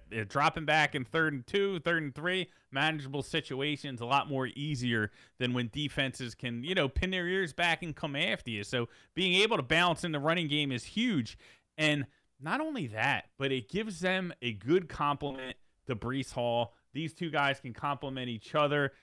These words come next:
You don't have to put undue pressure on Hall to return, you know, faster than he might need to or whatnot. And it gives them a, a very formidable one-two punch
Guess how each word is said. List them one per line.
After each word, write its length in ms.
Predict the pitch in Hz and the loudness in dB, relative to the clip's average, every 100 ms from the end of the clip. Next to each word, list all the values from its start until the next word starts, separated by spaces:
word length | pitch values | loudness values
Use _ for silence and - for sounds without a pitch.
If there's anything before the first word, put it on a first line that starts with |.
| _ | _
You 100 | 120 | -2
don't 220 | 135 170 | 0 2
have 240 | 160 160 - | 2 0 -2
to 80 | 135 | -8
put 320 | - 170 120 - | -4 -6 -6 -4
undue 440 | 165 180 175 180 | -4 -4 -4 -6
pressure 720 | - - 180 202 - 110 95 - _ _ _ | -8 -4 -2 -2 -2 -6 -6 -12 _ _ _
on 260 | 151 180 180 | -2 2 2
Hall 500 | 151 131 123 117 113 _ _ _ | 2 0 0 0 -4 _ _ _
to 100 | 135 | -4
return, 580 | 127 - 143 143 139 135 - | -4 -2 2 4 4 2 0
you 120 | 143 | 2
know, 120 | 113 | 2
faster 440 | - 139 143 - | 2 2 2 2
than 120 | 143 135 | 0 2
he 60 | |
might 260 | 127 120 113 | 2 2 2
need 300 | 147 196 170 | 2 0 0
to 460 | - 196 196 190 160 _ _ | 0 2 2 0 -6 _ _
or 140 | 156 | -4
whatnot. 580 | 160 170 165 170 170 165 | 0 2 4 6 6 6
And 80 | - | 2
it 100 | 131 | -2
gives 180 | 220 254 | -2 -2
them 180 | 269 254 | -2 0
a, 200 | 185 123 123 | 0 0 -2
a 100 | 127 | -2
very 360 | 113 202 277 | 4 4 4
formidable 800 | - - 208 240 208 170 180 147 | -2 -2 -2 0 -2 0 2 2
one-two 560 | 120 160 214 - 208 180 | 2 2 0 -2 -6 -6
punch 460 | - 214 139 - | -4 -4 -4 -10